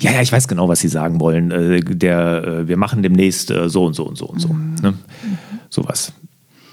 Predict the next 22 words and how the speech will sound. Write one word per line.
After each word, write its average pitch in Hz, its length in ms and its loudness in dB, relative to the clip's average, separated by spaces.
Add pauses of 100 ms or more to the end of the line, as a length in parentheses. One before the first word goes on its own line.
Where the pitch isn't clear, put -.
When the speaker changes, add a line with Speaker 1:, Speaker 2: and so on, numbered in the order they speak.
(160)
Speaker 1:
Das 90 160 0
geht - 180 -2
auch - 180 -4
nicht. - 220 -10 (140)
Speaker 2:
Mhm. 185 300 2 (200)
Also 156 160 2
abkürzen 170 800 2
und 160 220 2
das 160 160 -4
Gefühl 180 320 0
geben, 165 720 4
äh, 160 240 4
sparen 165 400 2
Sie 156 80 0
sich 156 240 -2
die 160 240 2
Sätze 156 320 0
dazwischen. 143 580 -2 (140)
Vorgreifen 160 680 0
inhaltlich. 139 720 0 (180)
Speaker 1:
Ja. - 200 -6 (220)
Speaker 2:
Mhm. 175 300 2